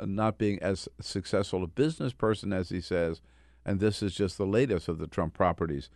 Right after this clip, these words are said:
that's gotten in trouble with people moving out. On the Iran front,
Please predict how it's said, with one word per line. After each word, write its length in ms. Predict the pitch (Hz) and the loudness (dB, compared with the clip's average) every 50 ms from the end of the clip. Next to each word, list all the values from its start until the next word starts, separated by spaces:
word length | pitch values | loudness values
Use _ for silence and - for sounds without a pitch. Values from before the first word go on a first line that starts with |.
| _ _ _ _ _ - | _ _ _ _ _ -2
that's 200 | 92 92 85 82 | 2 2 2 2
gotten 300 | - 98 92 80 - 85 | 2 2 2 2 2 -2
in 100 | 85 76 78 | -4 -4 -2
trouble 440 | - 95 87 78 80 76 71 - - | -2 -2 -2 0 -2 -4 -4 -4 -4
with 200 | 85 82 - - | -4 -4 -4 -4
people 380 | - 92 85 - 78 80 71 - _ _ _ - - - | -6 -6 -4 -4 -6 -6 -6 -8 _ _ _ -16 -8 -2
moving 420 | 98 95 87 78 73 76 76 73 - _ - | 0 2 2 2 0 -2 -6 -8 -10 _ -2
out. 200 | 98 95 76 - _ - - - _ _ _ _ _ _ - | 0 0 0 -2 _ -16 -20 -20 _ _ _ _ _ _ 0
On 180 | 143 160 190 226 | 2 2 2 2
the 160 | 233 202 175 | 0 2 2
Iran 400 | 147 131 127 139 170 190 202 170 | 2 4 4 4 4 4 4 2
front, 320 | - - 117 90 80 - | 2 2 2 2 2 0